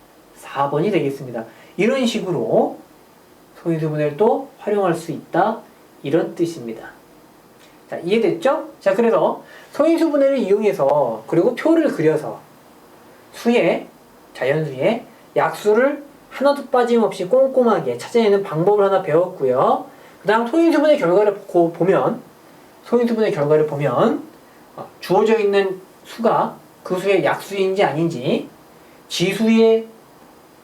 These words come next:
개수를 가지고 판단할 수 있다. 지수가 삼이면 약수는 이거 세 개, 세 개까지밖에 못 가져가고요. 삼이랑 오랑 한 개씩밖에 없으면 약수도 삼이랑 오가 최대 한 개까지만 들어가야지 두 개, 세 개 들어갈 수 없다는 거.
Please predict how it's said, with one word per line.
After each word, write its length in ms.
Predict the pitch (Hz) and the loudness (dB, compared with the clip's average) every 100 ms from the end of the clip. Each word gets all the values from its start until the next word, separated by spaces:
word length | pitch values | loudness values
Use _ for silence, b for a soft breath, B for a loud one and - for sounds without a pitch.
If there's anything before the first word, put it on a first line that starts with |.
| - | -8
개수를 600 | 151 151 - 202 196 196 | -4 -4 0 2 4 2
가지고 760 | - 151 170 135 151 247 294 - - - - - | 0 -4 -2 0 2 2 -2 -12 -20 -20 -20 -20
판단할 440 | - 202 190 185 165 | -14 -6 -2 -2 -2
수 120 | 170 | -6
있다. 300 | - 165 - - | -8 -8 -10 -8
지수가 540 | - 165 170 175 - - | -4 0 2 2 0 -10
삼이면 600 | - 240 247 214 269 - - - - | -6 0 2 2 2 -2 -8 -10 -4
약수는 460 | 151 202 214 196 | -2 0 0 0
이거 140 | 143 170 | 0 0
세 120 | 170 | 2
개, 180 | 175 170 | 0 0
세 140 | - 170 | 0 0
개까지밖에 480 | 175 160 139 185 - | 0 -2 -2 -2 -4
못 200 | - - | -4 -2
가져가고요. 600 | 139 120 110 185 214 - B B B B B B | -2 -2 -2 0 0 -2 B B B B B B
삼이랑 460 | - 277 285 269 170 | -2 2 2 2 2
오랑 220 | 190 202 | 2 2
한 80 | 262 | -2
개씩밖에 440 | 233 - 190 226 | -4 -4 -4 -4
없으면 420 | 220 196 233 - 160 | -2 0 0 0 -4
약수도 380 | 151 226 220 | -2 -2 -2
삼이랑 400 | 220 254 247 240 | -2 0 2 2
오가 200 | 165 208 | 2 2
최대 220 | 220 269 277 | 0 -2 0
한 120 | 285 | 0
개까지만 360 | - 233 226 | 0 0 0
들어가야지 640 | 190 170 147 143 233 185 - B B | 0 2 2 2 0 -2 -6 B B
두 140 | - 170 | -2 2
개, 100 | 214 | 2
세 100 | 214 | 2
개 80 | 202 | 0
들어갈 240 | 170 175 | 2 2
수 120 | 175 190 | 2 0
없다는 400 | - 160 131 | 0 -2 -2
거. 120 | 113 | -8